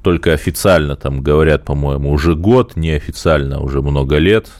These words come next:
Там тот же Жириновский говорил «карту русского». Вот есть же карта поляка, да? Но хорошо, что об этом говорят. Причём,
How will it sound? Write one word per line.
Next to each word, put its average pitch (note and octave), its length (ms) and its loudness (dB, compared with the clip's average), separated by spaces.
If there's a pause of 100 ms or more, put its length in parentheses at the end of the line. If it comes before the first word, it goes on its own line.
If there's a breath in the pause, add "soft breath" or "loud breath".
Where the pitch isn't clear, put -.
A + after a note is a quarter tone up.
Там C#2+ 220 -6
тот D#2 220 0
же C2+ 100 -2
Жириновский E2+ 680 0
говорил D#2 320 0
«карту D2+ 400 -2
русского». D2+ 560 -4
Вот - 260 -4 (580 loud breath)
есть B2 200 2
же E2+ 80 0
карта - 400 -2
поляка, C#2+ 480 -2
да? - 240 -2 (840 loud breath)
Но E2 380 2 (260)
хорошо, F2 400 0
что - 220 -4
об C#2+ 120 -2
этом C#2+ 280 -8
говорят. C#2 500 -2 (260)
Причём, B2+ 460 0